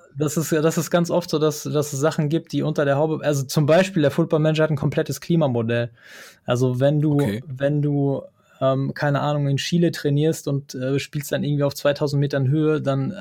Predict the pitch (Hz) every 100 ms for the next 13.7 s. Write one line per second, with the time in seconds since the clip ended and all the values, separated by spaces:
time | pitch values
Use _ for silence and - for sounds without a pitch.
0 | 135 147 143 - 143 135 - 139 135 147
1 | - 139 135 135 131 131 131 135 - 131
2 | 131 131 151 - 123 120 117 - 123 117
3 | 117 117 117 - - 113 117 - - -
4 | - _ _ _ _ _ _ _ _ _
5 | _ _ 143 135 127 131 127 110 139 -
6 | 127 117 117 131 127 123 131 131 127 -
7 | 107 127 127 113 147 147 131 - 139 -
8 | 147 131 143 139 139 135 131 151 156 175
9 | 147 135 131 143 143 139 131 147 151 147
10 | 143 135 139 135 135 - - 147 139 139
11 | 139 139 139 123 131 127 123 120 127 135
12 | 131 - - - - 131 170 196 190 170
13 | 180 156 175 185 170 165 160